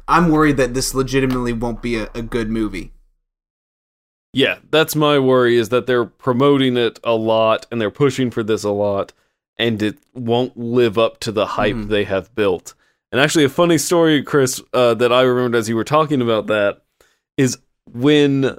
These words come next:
Speaker 2: they were doing the Man of Steel movie, the first one,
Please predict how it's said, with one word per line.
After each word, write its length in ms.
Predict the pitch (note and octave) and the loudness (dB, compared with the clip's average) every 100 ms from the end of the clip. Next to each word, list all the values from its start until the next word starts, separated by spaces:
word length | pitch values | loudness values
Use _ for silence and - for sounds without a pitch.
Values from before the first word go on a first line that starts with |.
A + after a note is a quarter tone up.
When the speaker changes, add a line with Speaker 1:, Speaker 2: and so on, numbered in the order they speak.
| _ | _
Speaker 2:
they 680 | B2 A2+ D3 D#3+ D#3+ D#3 D3 | -8 0 2 4 2 0 -2
were 460 | C3 C#3 C3 B2+ A#2+ | -2 2 4 2 0
doing 440 | B2+ B2+ B2 A#2 | 0 0 0 -2
the 200 | A#2 A2+ | -2 -2
Man 320 | A2+ A#2 B2 | 0 2 2
of 80 | A2 | 0
Steel 680 | - - C3 B2 G#2 F#2 - - | -4 -4 -2 0 0 -2 -6 -6
movie, 520 | A2 F#2 - G1+ - _ - | -6 -4 -8 -10 -12 _ -8
the 100 | G#2+ | -2
first 320 | B2+ A#2+ - | 0 -2 -2
one, 260 | G2 F2+ | -6 -6